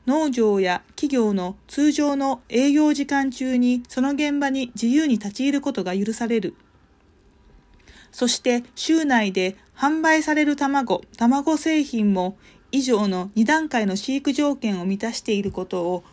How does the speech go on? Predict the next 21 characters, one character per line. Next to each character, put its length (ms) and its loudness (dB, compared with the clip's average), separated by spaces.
州 320 2
の 280 2
農 120 0
務 200 0
省 240 2
か 120 -2
ら 220 0
承 240 0
認 260 0
を 40 0
受 160 -2
け 40 2
る 100 -2
こ 80 -2
と 160 -4
が 160 0
求 220 0
め 100 2
ら 120 -2
れ 120 0
る。 140 -6